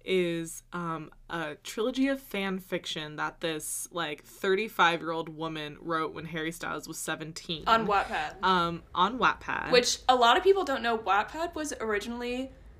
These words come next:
Speaker 2: not a fan fiction website. It was a
Speaker 1: No,
Speaker 2: website.
Speaker 1: people were writing real things.
Speaker 2: It was a website meant to publish young authors. So the reason this book is so
Speaker 1: Yes.
Speaker 2: big is because Wattpad was, they s-, made it so teenagers could publish things, like, for free online.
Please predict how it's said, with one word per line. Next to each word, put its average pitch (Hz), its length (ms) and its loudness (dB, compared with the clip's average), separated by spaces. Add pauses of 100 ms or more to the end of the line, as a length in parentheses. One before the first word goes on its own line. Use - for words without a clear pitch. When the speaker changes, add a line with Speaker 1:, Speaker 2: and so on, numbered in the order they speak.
(420)
Speaker 2:
not 220 380 6
a - 180 0
fan 214 220 0
fiction 208 300 -8
website. 185 420 -4
It 214 140 4
was 214 340 0
a 220 80 4
Speaker 1:
No, 302 180 4
Speaker 2:
website. 208 120 6
Speaker 1:
people 262 220 6
were 392 120 4
writing 226 300 4
real 175 220 0
things. 151 240 -2
Speaker 2:
It 302 100 6
was 320 260 2 (120)
a 254 60 6
website 254 380 4
meant 240 360 4
to 277 240 0
publish 247 600 -2
young 208 320 2
authors. 170 500 0
So 226 80 -6
the 226 80 0
reason 226 320 2
this 269 120 -2
book 233 180 -6
is 226 80 -6
so 220 140 -4
Speaker 1:
Yes. 202 140 -4
Speaker 2:
big 214 200 4
is 220 80 -4
because 202 540 -4 (720)
Wattpad 233 600 6
was, 247 120 -2 (160)
they 220 500 6
s-, - 140 -8
made 226 180 4
it 226 100 -4
so 214 220 2 (200)
teenagers 262 440 2
could 240 220 -6
publish 233 400 0
things, 202 260 -6
like, 190 220 -4
for 202 160 0
free 220 340 4
online. 180 640 2